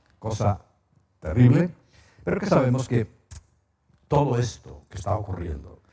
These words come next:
nos está llevando precisamente a ese punto. Va a haber un, un, un tiempo que nosotros, eh, quizá comencemos a ver, bueno, ya lo estamos viendo, de hecho,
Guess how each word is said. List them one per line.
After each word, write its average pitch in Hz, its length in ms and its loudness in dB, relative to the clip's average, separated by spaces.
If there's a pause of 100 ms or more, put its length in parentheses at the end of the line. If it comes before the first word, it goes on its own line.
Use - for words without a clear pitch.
(140)
nos 147 160 -6
está 156 260 -2
llevando 120 440 0
precisamente 104 680 -4
a 95 120 0
ese 98 200 -2
punto. - 460 -8 (500)
Va 104 60 6
a - 40 8
haber 113 120 4
un, 104 460 4
un, 107 360 -2
un 95 240 -4
tiempo 175 600 -2 (440)
que 95 640 6
nosotros, 123 800 0 (300)
eh, - 180 -20 (220)
quizá 127 320 2
comencemos 107 640 0
a 95 80 0
ver, 120 220 6
bueno, 95 240 -2
ya 135 140 2
lo 147 60 2
estamos 104 420 0
viendo, 85 440 0
de 85 200 0
hecho, 127 220 -6